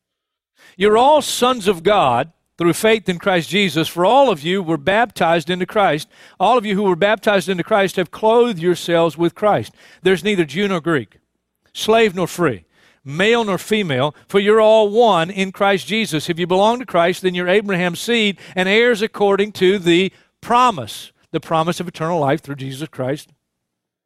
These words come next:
the Savior." This passage is not trying to,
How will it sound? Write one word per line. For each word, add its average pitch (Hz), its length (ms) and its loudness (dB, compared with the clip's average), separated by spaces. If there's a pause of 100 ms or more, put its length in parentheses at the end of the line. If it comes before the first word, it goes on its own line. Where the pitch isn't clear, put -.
(180)
the - 80 -18
Savior." 196 460 -2 (960)
This 247 180 0
passage 233 500 0
is 175 160 0
not 214 240 0
trying 208 380 0
to, 170 140 0